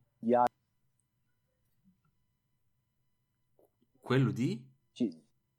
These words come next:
Speaker 1: a-, alla mia prima Milan Games Week.
Speaker 2: Ah, ok.
Speaker 1: L'avevo, ma tutta la gente che la-, che s-, che, mm, che stava lì si è, si siamo sentiti tutti male.
Speaker 2: Eh, ma, ma guarda
Speaker 1: Tutti.
Speaker 2: che Drive Club ha ucciso tutti, eh.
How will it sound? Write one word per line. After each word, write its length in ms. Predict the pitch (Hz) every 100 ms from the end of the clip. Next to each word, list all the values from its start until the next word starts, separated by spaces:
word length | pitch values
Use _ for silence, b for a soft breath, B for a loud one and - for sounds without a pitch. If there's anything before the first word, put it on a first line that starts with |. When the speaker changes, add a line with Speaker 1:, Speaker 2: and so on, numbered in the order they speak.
| _ _ _ -
Speaker 1:
a-, 140 | 123
alla 200 | 120 127
mia 180 | 131 131
prima 260 | 143 156 143
Milan 520 | 139 143 139 135 131
Games 280 | 123 117 107
Week. 340 | 101 - 104 - _ _
Speaker 2:
Ah, 260 | - 123 104
ok. 540 | - 117 98 95 95 _ _ _ _ _ _
Speaker 1:
L'avevo, 400 | 123 127 113 95
ma 220 | 110 131 -
tutta 280 | 175 - 147
la 80 | 139
gente 300 | 147 143 135
che 60 |
la-, 200 | 127 127 110
che 120 | 123
s-, 240 | - -
che, 240 | _ 117 110
mm, 680 | 107 104 101 95 92 82 - -
che 100 | 117
stava 260 | - 113
lì 140 | 120 139
si 120 | -
è, 60 |
si 200 | - -
siamo 200 | 98 104
sentiti 300 | 104 107 110
tutti 340 | 98 - - 113
male. 400 | 104 90 92 -
Speaker 2:
Eh, 120 | 95
ma, 160 | 98 92 92
ma 180 | 104 107
guarda 240 | 135 131
Speaker 1:
Tutti. 140 | 135
Speaker 2:
che 360 | 143 98 98 98
Drive 240 | 110 107 -
Club 280 | 127 135
ha 60 | 104
ucciso 400 | 101 - - 107
tutti, 480 | - 110 - - 95
eh. 220 | 101 101